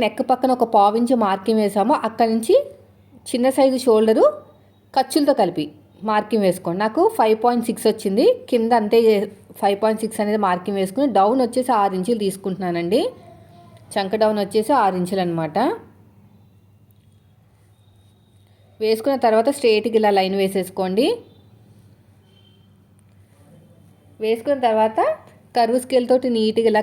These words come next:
కర్వ్ అనేది తిప్పేసుకోండి. ఇలాగా షోల్డర్ దగ్గర ఎంత అయితే ఖర్చు కావాలో అంత ఖర్చు వదిలేయండి. షోల్డర్ దగ్గర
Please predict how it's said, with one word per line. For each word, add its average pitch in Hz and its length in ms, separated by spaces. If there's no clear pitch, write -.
కర్వ్ 202 240
అనేది 214 220
తిప్పేసుకోండి. 190 680
ఇలాగా 175 320
షోల్డర్ 220 340
దగ్గర 226 260
ఎంత 202 180
అయితే 214 220
ఖర్చు 196 280
కావాలో 208 220
అంత 196 100
ఖర్చు 170 280
వదిలేయండి. 185 500
షోల్డర్ 208 340
దగ్గర 208 160